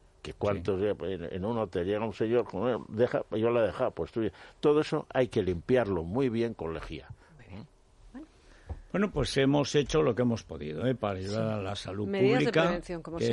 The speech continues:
Speaker 2: la
Speaker 3: siempre. El
Speaker 2: privada.
Speaker 3: doctor
Speaker 2: Exacto.
Speaker 3: Enrique Lamorena es especialista en ellas. Hagamos pausa y vamos con esos juguetes rotos, empezando
Speaker 2: Sí.
Speaker 3: por Mozart, por ejemplo, que es uno de tantos.
Speaker 2: Oye, pero la verdad es que el juguete hasta que se rompió del
Speaker 3: Sí,
Speaker 2: todo
Speaker 3: es
Speaker 2: como
Speaker 3: verdad,
Speaker 2: tocaba,
Speaker 3: me
Speaker 2: ¿eh?
Speaker 3: dieron cuerda.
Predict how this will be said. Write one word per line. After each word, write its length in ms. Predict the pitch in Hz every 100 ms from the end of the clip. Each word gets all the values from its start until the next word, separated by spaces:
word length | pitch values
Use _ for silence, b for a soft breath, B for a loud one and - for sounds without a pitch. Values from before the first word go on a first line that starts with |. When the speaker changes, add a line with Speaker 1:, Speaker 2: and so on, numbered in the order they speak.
| 175
Speaker 2:
la 60 | -
Speaker 3:
siempre. 60 |
El 60 | -
Speaker 2:
privada. 240 | 175 156 175
Speaker 3:
doctor 280 | 185 -
Speaker 2:
Exacto. 120 | 202 196
Speaker 3:
Enrique 160 | 202
Lamorena 360 | 190 185 208 247
es 80 | 220
especialista 640 | 190 170 175 165 165 165
en 80 | 160
ellas. 300 | 156 156 -
Hagamos 320 | 208 214 262 -
pausa 400 | 330 320 370 277
y 80 | 233
vamos 200 | 247 -
con 140 | 262
esos 180 | 247 262
juguetes 480 | - 240 254 254 240
rotos, 440 | 349 370 226 175
empezando 440 | 180 - - 240 226
Speaker 2:
Sí. 40 |
Speaker 3:
por 140 | 226 185
Mozart, 400 | 226 311 269 180
por 140 | 185
ejemplo, 480 | 175 262 311 226 - B B -
que 80 | 170
es 140 | -
uno 180 | 233 269
de 100 | 190
tantos. 500 | - 277 - - - -
Speaker 2:
Oye, 200 | 131 107
pero 280 | 92 85 82
la 100 | 80
verdad 280 | - 104
es 120 | 113 -
que 260 | 110 104
el 80 | 104
juguete 440 | - 104 104 98
hasta 220 | 110 - 90
que 100 | 90
se 140 | -
rompió 320 | 151 - - 85
del 100 | -
Speaker 3:
Sí, 140 | 180
Speaker 2:
todo 240 | 175 175 165
Speaker 3:
es 40 |
Speaker 2:
como 160 | 143 160
Speaker 3:
verdad, 80 | 143
Speaker 2:
tocaba, 300 | - 160 156
Speaker 3:
me 80 | 156
Speaker 2:
¿eh? 40 | 165
Speaker 3:
dieron 200 | 165 160
cuerda. 300 | 147 -